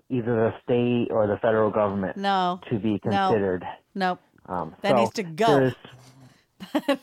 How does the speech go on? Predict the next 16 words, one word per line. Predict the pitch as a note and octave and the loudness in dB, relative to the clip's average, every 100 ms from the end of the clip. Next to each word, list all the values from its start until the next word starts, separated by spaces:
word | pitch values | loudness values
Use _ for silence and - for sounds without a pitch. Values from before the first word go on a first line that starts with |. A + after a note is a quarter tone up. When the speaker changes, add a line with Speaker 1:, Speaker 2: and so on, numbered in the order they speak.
| C#4 - - - - E3+ | -6 -4 -6 -6 -6 -2
Speaker 1:
that | - - | -2 0
postcard | G#3 A3 - D#3 B2 | 2 2 2 2 2
I | A2+ | 2
sent | - | 2
Speaker 2:
That | A3+ | 2
Speaker 1:
you, | - | 4
Speaker 2:
rule | B3+ B3 | 2 2
needs | A3+ A3 - | 0 -2 -2
Speaker 1:
uh, | B3 | 0
Speaker 2:
to | G#3 | 2
Speaker 1:
a | |
number | C#3 | 4
Speaker 2:
go. | G#3+ G#2+ | 4 4
Speaker 1:
of | A#2 | 2
weeks | G#2 | -2
ago | B2 A#2 C3+ | 0 2 0